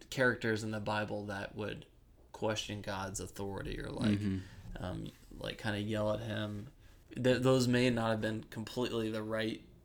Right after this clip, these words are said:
Speaker 1: thing
Speaker 2: Ways
Speaker 1: to
Speaker 2: to go
Speaker 1: do,
Speaker 2: about it,
Speaker 1: but
Speaker 2: yeah.
Speaker 1: God also, like, is very loving and
Speaker 2: Yeah.
Speaker 1: understanding,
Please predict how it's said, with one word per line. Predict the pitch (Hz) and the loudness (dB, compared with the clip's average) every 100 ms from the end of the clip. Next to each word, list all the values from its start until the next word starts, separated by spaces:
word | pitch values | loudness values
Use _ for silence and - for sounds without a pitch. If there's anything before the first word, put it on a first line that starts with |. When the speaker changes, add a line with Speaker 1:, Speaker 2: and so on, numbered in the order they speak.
| - - - - - | -20 -20 -20 -2 8
Speaker 1:
thing | 113 | 10
Speaker 2:
Ways | 110 | 10
Speaker 1:
to | 117 | 8
Speaker 2:
to | 113 | 10
go | 107 | 12
Speaker 1:
do, | 104 | 10
Speaker 2:
about | 101 98 104 | 8 6 6
it, | 107 | 6
Speaker 1:
but | 127 | 6
Speaker 2:
yeah. | 107 | 6
Speaker 1:
God | 123 127 123 - | 10 10 10 6
also, | 117 117 - 117 113 | 4 4 4 2 2
like, | 110 107 107 - | 2 -2 -4 -4
is | 110 110 107 | 0 0 -2
very | 110 110 107 104 104 - - - - - - | -2 0 0 -2 -6 -10 -14 -14 -16 -18 -6
loving | 110 107 107 104 104 - | -2 -2 -2 -4 -4 -6
and | 110 | 0
Speaker 2:
Yeah. | 107 | 4
Speaker 1:
understanding, | 104 98 98 110 110 110 | 6 6 4 2 0 -2